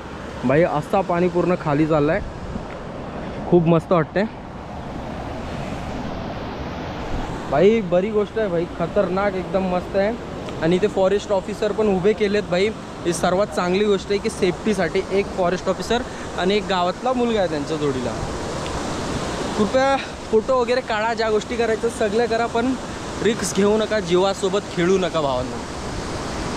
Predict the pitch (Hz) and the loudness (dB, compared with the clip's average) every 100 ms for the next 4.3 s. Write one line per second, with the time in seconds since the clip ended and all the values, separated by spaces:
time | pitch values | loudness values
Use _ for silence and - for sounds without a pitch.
0 | - - - - - - - - - 60 | -2 -2 -4 -4 -4 -4 -4 -4 -4 -4
1 | - - - - 50 - 64 - - - | -4 -4 -4 -4 -4 -4 -4 -4 -4 -4
2 | - - - - - - - - 165 165 | -4 -4 -4 -4 -4 -2 0 2 2 2
3 | 156 156 214 202 208 214 196 208 240 226 | 2 2 0 -2 -2 -2 -4 -4 -2 0
4 | 214 202 | 2 2